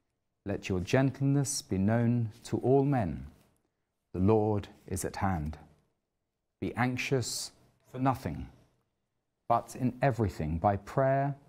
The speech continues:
and supplication, with thanksgiving, let your requests be made known to God.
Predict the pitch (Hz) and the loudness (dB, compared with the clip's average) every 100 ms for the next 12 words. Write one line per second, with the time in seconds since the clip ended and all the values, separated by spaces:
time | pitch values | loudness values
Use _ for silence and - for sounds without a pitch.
0 | _ - 170 - 165 - 143 - 87 - | _ -6 -4 0 0 0 -4 -2 -2 -4
1 | 76 73 - - _ _ _ _ 110 139 | -6 -8 -10 -18 _ _ _ _ 2 2
2 | - 143 135 - 110 76 71 67 - _ | 0 -2 -2 -2 -2 -2 -6 -8 -14 _
3 | _ _ _ 110 127 - 123 110 107 - | _ _ _ -4 -4 -2 0 0 0 -2
4 | - 156 - - - 101 98 120 123 113 | -2 -2 -4 -12 -4 0 2 4 2 2
5 | 113 120 87 80 85 - - 98 107 80 | 2 2 0 -4 -6 -8 -6 0 0 0
6 | 76 | -8